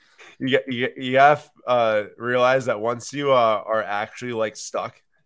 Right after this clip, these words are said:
in tenth and eleventh, and, and, and, and you are so horrendously wrong about what was gonna happen, you just have to run with it and make fun of yourself. That's how it goes. Yeah, yeah, no bueno.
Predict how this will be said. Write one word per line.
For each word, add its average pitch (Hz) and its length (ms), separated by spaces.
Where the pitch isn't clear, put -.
in 117 140
tenth 113 260
and 117 100
eleventh, 113 460
and, 110 120
and, 101 420
and, 98 260
and 101 220
you 107 100
are 104 120
so 113 180
horrendously 110 580
wrong 101 180
about 104 180
what 101 80
was 104 160
gonna 101 160
happen, 101 320
you 107 80
just 104 160
have 101 200
to 95 80
run 95 220
with 90 160
it 92 80
and 90 100
make 90 120
fun 92 140
of 87 60
yourself. - 400
That's 110 140
how 101 100
it 95 100
goes. 92 320
Yeah, 95 400
yeah, 92 300
no 110 120
bueno. 92 400